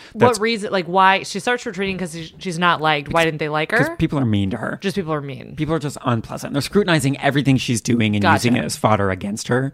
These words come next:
Speaker 1: Yeah.
Speaker 2: And so she just starts to appear less and less at court.
Speaker 1: Gotcha.
Speaker 2: She has a certain amount of responsibility where she must be there, but she doesn't have to be there. She's not there anymore. Um, there's actually a, a little chateau called the Petit Trianon,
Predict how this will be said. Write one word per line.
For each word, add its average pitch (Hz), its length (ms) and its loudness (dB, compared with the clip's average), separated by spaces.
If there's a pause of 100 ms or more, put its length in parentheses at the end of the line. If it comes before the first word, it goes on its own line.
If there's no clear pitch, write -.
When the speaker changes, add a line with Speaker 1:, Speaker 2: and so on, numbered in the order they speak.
(140)
Speaker 1:
Yeah. 160 300 -2
Speaker 2:
And 127 80 -2
so 143 100 0
she 131 140 -4
just 135 220 0
starts 127 240 -2
to 131 160 2
appear 113 340 -2
less 110 240 -8
and 104 160 -4
less 98 240 -2
at - 120 -8
court. - 320 -6
Speaker 1:
Gotcha. 139 360 -10
Speaker 2:
She 131 120 0
has 117 120 2
a 117 60 -2
certain 139 320 0
amount 120 240 2
of 101 240 -6 (160)
responsibility 123 560 -2
where 110 100 -6
she - 140 -10
must 170 260 0
be 185 100 -2
there, 170 160 4
but 139 120 -2
she 143 80 -8
doesn't - 140 -14
have 139 120 0
to 151 80 -6
be 151 80 0
there. 156 240 0 (220)
She's 127 160 0
not 120 140 2
there 98 120 -2
anymore. - 300 -8 (760)
Um, 98 440 4 (460)
there's 120 120 0
actually 120 280 2
a, 101 440 0 (260)
a 117 120 2
little 123 480 6
chateau 98 840 0 (240)
called 104 260 0
the 104 80 -4
Petit - 280 -4
Trianon, 104 520 0